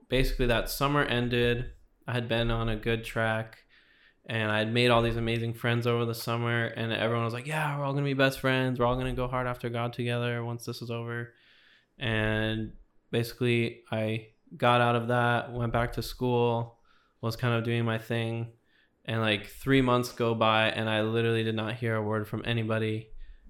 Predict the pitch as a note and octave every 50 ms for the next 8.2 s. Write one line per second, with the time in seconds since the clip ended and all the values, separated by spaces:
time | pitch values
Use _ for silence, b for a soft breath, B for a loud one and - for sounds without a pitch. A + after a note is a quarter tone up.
0 | b - - G#2+ A2 A2 A2 G#2+ G#2 G2+ G2+ - - - B2+ A2+ A#2+ A2+ A2 A2
1 | A2 A2 A2 A2 G#2+ G#2+ G#2+ G#2+ G#2 G#2 G#2 G2+ G#2 G#2 G2+ - A2 G#2+ - -
2 | - G#2 G#2+ G#2 G#2 - - - G#2 A#2 A2+ A2+ A2 G#2+ G#2+ G#2+ G#2 G2+ - A2
3 | G#2+ G#2+ G#2 G#2 G#2 G#2 G#2+ A2 G#2 G#2 G#2 G#2+ A#2+ B2+ - A2+ A2 A2 G#2+ G#2+
4 | G#2+ G#2+ G#2 G#2 G#2 G#2+ A2 - G#2 G#2+ - - - G#2+ G#2+ G#2+ G#2 G#2 G#2 -
5 | _ b b b b b b b b b b b b - - B2 A2 A2 A2 A2
6 | A2 A2+ A2 A2 - - A#2+ A#2+ A#2+ A#2 A#2 A#2 A2+ - - - - - - -
7 | - - - - - _ _ _ - - - A2 A2 A2 A2 - A#2+ A2+ A2 A2
8 | A2 A2 A2+ -